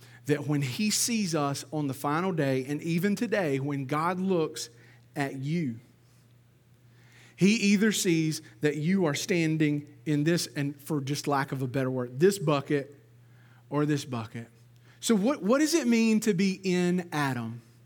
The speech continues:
To be in Adam, all you've gotta do is be born. Because each and every one of us were born with a sin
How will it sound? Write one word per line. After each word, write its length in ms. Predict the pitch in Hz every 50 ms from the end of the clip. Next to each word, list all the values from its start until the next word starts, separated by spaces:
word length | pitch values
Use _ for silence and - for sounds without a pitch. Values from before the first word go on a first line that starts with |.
| _ - - - - - _ _ _ _ _ _ _ _ - - - - _ _ - _ _ _ _ _ _ _ -
To 100 | - 220
be 300 | 185 247 254 262 247 247
in 120 | 262 269
Adam, 520 | 262 - 240 226 196 190 190 190 185 190 190 - - - - - - - - - -
all 200 | 165 185 202 208
you've 180 | 208 208 185
gotta 220 | 180 208 196 190 190
do 220 | 165 175 170 165
is 100 | 151 135
be 140 | 120 147 160
born. 460 | 143 135 139 131 117 113 110 107 113 - - _ _ _ _ _ _ - _ _ _ _ _ _ _ _ _ _ - - - - - -
Because 380 | - 175 170 - 170 147 117 - - -
each 240 | 226 220 240 226 -
and 80 | 247 233
every 220 | 226 226 233 226
one 200 | 202 196 196 185
of 140 | 180 160 156
us 220 | 156 156 147 -
were 120 | - 151 151
born 540 | 139 127 147 156 151 151 151 151 151 143 135
with 120 | 143 135
a 140 | 139 135 127
sin 680 | - - - 180 170 160 156 156 156 156 160 156 143